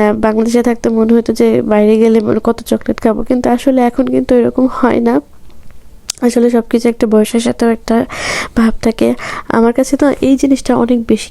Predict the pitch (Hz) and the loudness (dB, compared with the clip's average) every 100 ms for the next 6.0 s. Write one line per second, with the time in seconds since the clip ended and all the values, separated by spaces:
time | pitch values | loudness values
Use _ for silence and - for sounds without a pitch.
0 | - 220 214 - 208 - 220 208 214 214 | -4 -2 -2 -2 -4 -2 -2 -2 -2 -2
1 | 240 233 233 233 247 254 247 254 254 262 | -2 -2 0 0 2 2 2 2 2 2
2 | 254 - 240 226 240 - 269 247 240 262 | 0 -2 0 2 0 0 -2 -2 0 -2
3 | 240 240 240 254 294 - - - - - | 2 4 4 2 -2 -8 -10 -6 -6 -4
4 | 226 233 240 240 240 233 233 240 - 214 | 0 2 4 2 2 2 0 -2 -2 -2
5 | 208 - 233 220 220 - 226 233 233 | -4 -4 -2 0 0 -2 -2 -2 0